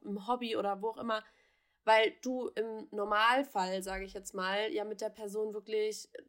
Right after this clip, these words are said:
ans Zusammenziehen, Kinder kriegen, heiraten, keine Ahnung was denkst. Und das heißt, die Person wird eigentlich die Person, die die meiste Zeit in deinem Leben zieht und dir auch schenkt.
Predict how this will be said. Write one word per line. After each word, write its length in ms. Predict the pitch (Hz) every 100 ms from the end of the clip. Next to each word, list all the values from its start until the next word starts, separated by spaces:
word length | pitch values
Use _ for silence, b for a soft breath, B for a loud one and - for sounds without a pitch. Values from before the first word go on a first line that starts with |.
| -
ans 240 | 208 208
Zusammenziehen, 680 | - 214 208 208 - 214 208
Kinder 280 | 202 233 214
kriegen, 320 | - 208 202
heiraten, 400 | 214 220 208 202
keine 220 | 196 208
Ahnung 180 | 214 226
was 200 | 214 196
denkst. 360 | 196 190 233 262 b b b b b
Und 340 | 220 220 214 208
das 140 | 202
heißt, 280 | 226 226 226
die 60 |
Person 440 | 202 220 202 226 214
wird 280 | 214 - -
eigentlich 260 | 202 214 196
die 100 | 240
Person, 380 | 233 214 220 196
die 160 | 214
die 100 | 202
meiste 280 | 208 214 214
Zeit 200 | 202 226
in 120 | 220
deinem 160 | 196 196
Leben 440 | 240 269 190 180 _ _ _ _ _ _ _ _ _
zieht 600 | - - 247 269 302 - _
und 260 | - 220 190
dir 160 | 233 190
auch 120 | 190
schenkt. 600 | - 220 185 180 -